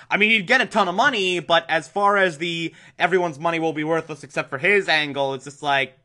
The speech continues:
mm, not exactly. I don't think, I don't think that'll work out the way you think it will.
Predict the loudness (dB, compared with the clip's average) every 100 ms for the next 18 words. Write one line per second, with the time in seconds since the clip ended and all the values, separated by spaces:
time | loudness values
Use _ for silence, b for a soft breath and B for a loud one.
0 | _ -20 -16 -12 -10 -8 -8 -8 -8 -8
1 | -8 -8 -10 -14 _ _ _ _ _ _
2 | _ _ _ -20 _ _ _ _ _ _
3 | _ _ 0 2 2 0 2 2 2 2
4 | 4 4 2 _ _ _ _ _ _ B
5 | B B 4 4 2 2 0 -2 -12 -18
6 | _ -20 -20 _ _ _ _ _ _ _
7 | _ _ _ _ B B -16 B 2 4
8 | 4 2 0 -2 2 4 4 4 2 0
9 | -4 -4 -4 -2 -2 -4 -10 -6 -6 -6
10 | -18 -18 -20